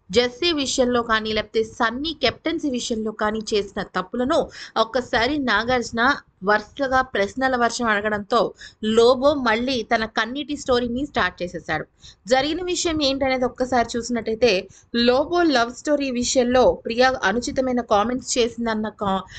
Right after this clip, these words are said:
అన్న విషయంపై ప్రియా మీద చాలా గట్టిగా అరవకూడనంత గట్టిగా అరిచాడు.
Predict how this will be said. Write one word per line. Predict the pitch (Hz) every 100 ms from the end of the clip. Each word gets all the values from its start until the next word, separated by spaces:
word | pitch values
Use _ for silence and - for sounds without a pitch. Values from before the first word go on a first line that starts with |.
| -
అన్న | 233 247
విషయంపై | 233 220 - 262 247 254 170 - - _
ప్రియా | 262 277 320
మీద | 302 247 269 285
చాలా | - 220 180 277
గట్టిగా | 285 233 - 220 233 254 -
అరవకూడనంత | 208 240 285 285 262 247 240 240 233 - 233 -
గట్టిగా | 202 202 - 240 262
అరిచాడు. | 208 180 208 160